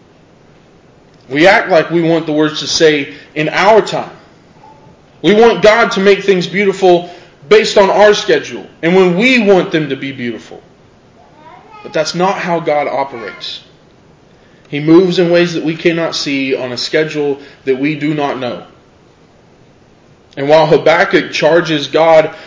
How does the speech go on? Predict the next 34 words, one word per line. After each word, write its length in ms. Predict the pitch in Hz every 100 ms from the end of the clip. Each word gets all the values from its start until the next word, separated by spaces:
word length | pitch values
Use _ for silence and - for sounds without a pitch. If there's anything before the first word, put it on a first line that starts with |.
| -
with 280 | 147 -
idleness, 840 | 127 185 226 165 120 107 - - - _ _ _ _ _ _ 131
God 360 | 135 180 240 208
responds 580 | 185 - 185 220 214 160
that 260 | 151 - - -
he 160 | 196 220
is 340 | 170 131 -
not 460 | 131 147 226 208 -
idle, 340 | 202 139 - - - _ _ _ _ -
but 180 | 143 135
rather 600 | 151 180 220 151 123 113 - - _ _
he 200 | - 156
is 120 | 151 147
in 220 | 170 156
the 80 | 135
process 1000 | - 220 214 - 151 120 - - - - _ _ _
and 100 | 131
he 140 | 123 151
is 180 | 139 123
working 640 | 147 214 202 160 123 120
towards 320 | - 139 131
sending 540 | - 170 170 143 135 123
this 180 | 127 -
judgment. 460 | 127 120 120 165 - _ _ _ _ _ _ _ _
And 100 | 131
so 220 | 127 135 123
we 180 | 170
are 80 | 175
to 180 | 175 127
worship 580 | 127 175 - 180 170 - - _ -
and 180 | 113 -
praise 400 | 160 175 185 -
the 100 | 165
Lord 500 | 151 139 120 117 113